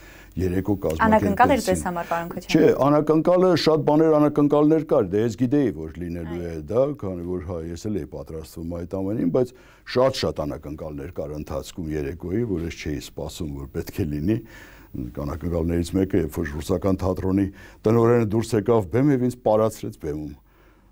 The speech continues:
Speaker 1: Խանումայից հենց ներկայացումից, որը իմ առաջին ներկայացումն է եղել, ասեց՝ "Դե արի հիմա, հենց հիմա հիշենք։ Այն մարդիկ, ովքեր կինտո են պարել,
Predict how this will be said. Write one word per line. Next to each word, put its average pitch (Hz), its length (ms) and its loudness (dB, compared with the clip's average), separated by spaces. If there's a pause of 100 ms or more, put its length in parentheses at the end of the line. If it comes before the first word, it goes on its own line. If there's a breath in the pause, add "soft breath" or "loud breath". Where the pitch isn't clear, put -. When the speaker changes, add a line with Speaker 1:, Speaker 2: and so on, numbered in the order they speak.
(100)
Speaker 1:
Խանումայից 98 640 0
հենց 95 280 -4
ներկայացումից, 113 800 0
որը 95 260 0
իմ 95 160 0
առաջին 98 420 2
ներկայացումն 107 680 2
է 95 80 2
եղել, 92 440 -4
ասեց՝ 101 300 -2
"Դե 101 140 -2
արի 104 260 0
հիմա, 95 220 -2
հենց 90 220 -6
հիմա 110 200 -4
հիշենք։ 82 460 -8 (400 loud breath)
Այն 107 200 2
մարդիկ, 101 400 -2
ովքեր 87 300 -4
կինտո 95 340 -4
են 92 160 -2
պարել, 113 380 0